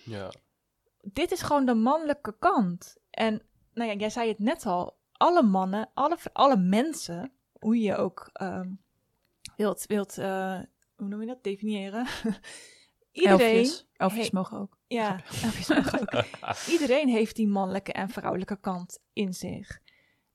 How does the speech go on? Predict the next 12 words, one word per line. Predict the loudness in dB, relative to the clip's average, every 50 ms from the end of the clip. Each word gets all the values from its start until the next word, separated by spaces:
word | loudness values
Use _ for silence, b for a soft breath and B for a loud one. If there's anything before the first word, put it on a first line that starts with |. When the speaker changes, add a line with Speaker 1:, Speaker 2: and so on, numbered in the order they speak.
| _ -8
Speaker 2:
En | -4 -2 0 0 0 -2 -4 -6 -10 _ _ _ _ _ _ _ _ _ _ _ _ _ _ _ _ _ _ _ _
ja, | -2 -2 0 0 -2 -4 -8 -12 _ _ _ _ _
ik | -8 -8 -2
vind | 0 -2 0
het | 0 -2
zo | -2 -2 -2 0
zonde | 0 2 4 4 4 4
dat | 2 -2 -4
het, | -6 -10 -10 -12 -18 -20 _ _ _ _ _ _ _ _ _ _ _ _ _ _ _
dat | -6 -6 -6 -6
het | -6 -10 -6
zo, | -2 0 4 4 4 4 4 2 -4